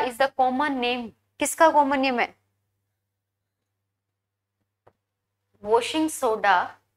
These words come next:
is a common name of magnesium carbonate, सॉरी, मैग्नीशियम कार्बोनेट नहीं, सोडियम कार्बोनेट।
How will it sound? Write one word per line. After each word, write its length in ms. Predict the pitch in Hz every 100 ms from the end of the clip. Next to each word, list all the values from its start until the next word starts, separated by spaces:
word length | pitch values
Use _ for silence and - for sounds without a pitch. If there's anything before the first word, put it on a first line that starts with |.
| _ _ _ _ _ _ _
is 120 | 226 254
a 60 | 254
common 460 | 269 269 277 330 302
name 380 | 277 277 302 302 _ _ _ _ _ _ _ _ _ _ _ _ _ _ _ _ _ _ _
of 360 | 208 208 208 -
magnesium 1000 | 240 233 226 233 254 - - 302 311 311 -
carbonate, 840 | 247 233 233 240 262 277 262 - - _ _ _ _ _ _ _ _ - - _ _ _ _ _ _ _ _ _ _ _ _ _ _ _ _ _ _ _ _ _ _ _ _ _
सॉरी, 320 | - 202 196 196 _ _
मैग्नीशियम 560 | 220 214 226 233 - 277
कार्बोनेट 540 | 269 247 254 254 262 269
नहीं, 180 | 302 311 _ _ _ _ _ _ _ _ _ _ _ _ _ _ _ _ _ _
सोडियम 540 | - - 240 220 247 240
कार्बोनेट। 520 | 226 196 196 190 170